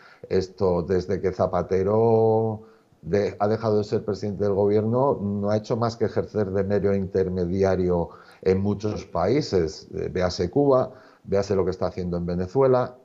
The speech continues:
y, <coughs> perdón, y véase lo que pertenece a la, ve-, véase con qué tipo de gente se relaciona en estos momentos el expresidente.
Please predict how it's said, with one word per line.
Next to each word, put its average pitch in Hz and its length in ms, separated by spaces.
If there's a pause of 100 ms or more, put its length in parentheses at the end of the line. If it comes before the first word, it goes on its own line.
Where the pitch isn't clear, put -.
(220)
y, 87 580 (320)
<coughs> - 1200
perdón, 113 360
y 104 80
véase 117 280
lo 117 100
que 113 80
pertenece 98 560
a 92 100
la, 82 540 (500)
ve-, 104 340
véase 117 360
con 113 140
qué 107 140
tipo 101 340
de 90 160
gente 101 320
se 95 180
relaciona 87 580
en 85 80
estos 82 240
momentos 82 480
el 80 120
expresidente. 82 840